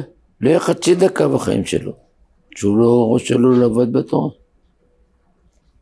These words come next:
ולכן הם לא רוצים את זה. הם לא רוצים, זה בעל כורחם, שהקדוש ברוך הוא עושה.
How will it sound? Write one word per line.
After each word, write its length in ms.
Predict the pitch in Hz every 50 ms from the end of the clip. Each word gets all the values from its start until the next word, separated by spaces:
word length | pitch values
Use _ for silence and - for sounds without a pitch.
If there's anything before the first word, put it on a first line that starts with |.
| _ _ _ _ _ _ _ _ _ _ _ _ _ _ _ _ _ _ _ _ _ -
ולכן 360 | 131 127 131 - - 214 220
הם 120 | 202 196
לא 100 | 202 226
רוצים 480 | 233 233 247 - - 226 269 269 247 196
את 120 | 147 -
זה. 140 | - - - - _ _ _ _ _ _ _ _ _ _ _ _ _ _ _ _ _ _ _ _ _ _ _ _ _ _ _ _ _ _
הם 160 | - 143 165
לא 100 | 196 220
רוצים, 360 | 214 214 220 - 175 214 214 180
זה 160 | 135 143 147
בעל 240 | 143 165 165 165 160
כורחם, 500 | - 190 185 165 147 160 185 165 110 - - - _ _ _ _ _ _ - - _ _ _ _ _ _ _ _ _ _ _ _ _ _ _ - _ -
שהקדוש 400 | - 113 - 131 127 123 143 139
ברוך 200 | 120 127 135 123
הוא 180 | - 131 139 -
עושה. 200 | - - -